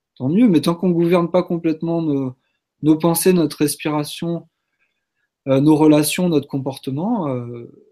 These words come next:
la, la vague ensevelit tout le monde. Je dis, non, mais c'est bon, euh... Donc, en fait, ça entretient le fanatisme profond de chacun à, à vouloir contacter son vrai pouvoir naturel de, de, d'être à, d'être à sa place et de jouir de sa vie, quoi.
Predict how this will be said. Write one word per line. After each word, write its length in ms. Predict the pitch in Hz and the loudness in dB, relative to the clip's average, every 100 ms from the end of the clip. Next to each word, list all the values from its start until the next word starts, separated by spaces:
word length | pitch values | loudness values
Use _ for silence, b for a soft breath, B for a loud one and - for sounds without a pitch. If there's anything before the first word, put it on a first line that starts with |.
| _ 123 | _ -14
la, 540 | 117 117 120 120 123 | -10 -8 -6 -4 -2
la 340 | 123 127 127 127 | -2 -2 0 0
vague 280 | 135 175 | 2 2
ensevelit 420 | 175 165 165 156 165 | 2 2 0 0 -2
tout 140 | 175 | 0
le 40 | |
monde. 220 | 180 202 185 | 2 2 -2
Je 160 | - | -4
dis, 20 | |
non, 120 | 123 117 | -6 -6
mais 100 | 110 | -8
c'est 160 | - | -8
bon, 320 | 139 160 160 127 | -6 -6 -4 -6
euh... 400 | 117 123 131 - _ | -8 -12 -16 -18 _
Donc, 240 | 135 135 | -6 -2
en 80 | 147 | 0
fait, 340 | 165 190 170 143 | 0 0 2 2
ça 160 | 139 | 2
entretient 480 | 143 139 147 - 170 | 0 2 0 0 0
le 160 | 165 135 | 2 2
fanatisme 720 | 143 139 135 127 160 - 139 | 2 0 -2 -4 -8 -6 -6
profond 340 | 131 143 - | -4 -4 -4
de 60 | 139 | -4
chacun 380 | - 135 - 180 196 | -4 -6 -6 -2 0
à, 300 | 151 127 - _ _ _ - | 0 0 -6 _ _ _ -6
à 40 | |
vouloir 380 | 127 139 147 147 | -4 0 0 0
contacter 420 | 151 143 143 196 | -2 -2 -2 -2
son 180 | 202 170 | -4 -4
vrai 220 | 147 151 | -2 -2
pouvoir 400 | 147 151 165 185 | -4 -4 -2 -2
naturel 560 | 165 151 165 175 220 196 | -4 -6 -6 -6 -4 -2
de, 200 | 151 139 | -2 -2
de, 200 | 139 131 | -4 -6
d'être 360 | 135 131 - | -6 -10 -8
à, 220 | 139 131 | -8 -6
d'être 260 | 131 131 - | -8 -10 -10
à 60 | 135 | -10
sa 160 | 131 | -10
place 320 | 123 180 208 | -8 -8 -6
et 60 | - | -6
de 60 | 143 | -6
jouir 220 | 139 160 | -6 -8
de 80 | - | -6
sa 140 | 185 | -6
vie, 200 | 202 269 - | -6 -6 -8
quoi. 180 | 127 | -12